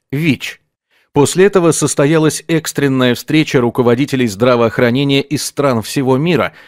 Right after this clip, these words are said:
на которой была достигнута договоренность об обмене информацией о вич спиде. Всемирная организация здравоохранения объявила о проведении первого Всемирного дня борьбы со спидом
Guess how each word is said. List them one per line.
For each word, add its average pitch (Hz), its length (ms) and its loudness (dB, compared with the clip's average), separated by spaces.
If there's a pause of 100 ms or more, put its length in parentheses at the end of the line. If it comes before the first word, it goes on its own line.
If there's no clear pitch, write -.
(120)
на 131 160 0
которой 226 360 2
была 165 260 4
достигнута 151 580 0
договоренность 123 840 0
об 120 220 -2
обмене 120 500 0 (120)
информацией 113 880 -2
о 107 240 2
вич 98 480 -6
спиде. - 640 -10 (1200)
Всемирная 117 560 0
организация 113 760 0
здравоохранения 120 1040 0 (220)
объявила 165 520 0
о 151 220 0
проведении 135 720 0
первого 117 640 0
Всемирного 113 720 -2
дня 110 280 0
борьбы 104 380 -2
со 104 160 -4
спидом 151 520 -2